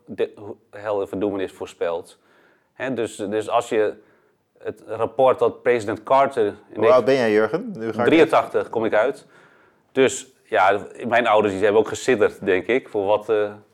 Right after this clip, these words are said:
Speaker 1: mijn leven zou zijn.
Speaker 2: Voor, voor aids, voor de nucleaire
Speaker 1: Ja, dus in
Speaker 2: dreiging?
Speaker 1: negentien tachtig kwam
Speaker 2: Voor de
Speaker 1: de,
Speaker 2: Russen?
Speaker 1: de, de Report for the President uit, geloof ik, heet het. En dat was een vooruitblik naar tweeduizend. Dat was een soort rapport voor president Carter, hè. De,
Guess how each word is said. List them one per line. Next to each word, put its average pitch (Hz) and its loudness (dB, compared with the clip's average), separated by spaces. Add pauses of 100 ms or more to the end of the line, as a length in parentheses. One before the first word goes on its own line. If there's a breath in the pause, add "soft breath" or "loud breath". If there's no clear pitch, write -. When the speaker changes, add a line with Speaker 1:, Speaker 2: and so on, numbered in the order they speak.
(120)
Speaker 1:
mijn 113 -2
leven 113 2
zou 98 2
zijn. 104 -4 (220 soft breath)
Speaker 2:
Voor, - -6
voor 139 -4
aids, 135 0
voor 127 -6
de 123 -8
nucleaire 127 -2
Speaker 1:
Ja, 120 4
dus 131 6
in 131 6
Speaker 2:
dreiging? 131 2
Speaker 1:
negentien 139 2
tachtig 131 0
kwam 123 2
Speaker 2:
Voor 110 2
de 127 4
Speaker 1:
de, 110 6
Speaker 2:
Russen? 113 2
Speaker 1:
de, 120 -10
de 104 0
Report 120 0
for 123 -4
the 101 -2
President 131 -4
uit, 120 -2
geloof 117 -2
ik, 113 -12
heet 113 -4
het. - -10
En 117 -8
dat 107 -4
was 104 -4
een 98 -14
vooruitblik 113 2
naar 104 0
tweeduizend. 117 2
Dat 107 -4
was - -2
een 104 -10
soort - -2
rapport 139 0
voor 127 2
president 120 -2
Carter, 98 0
hè. 120 -10
De, 104 -8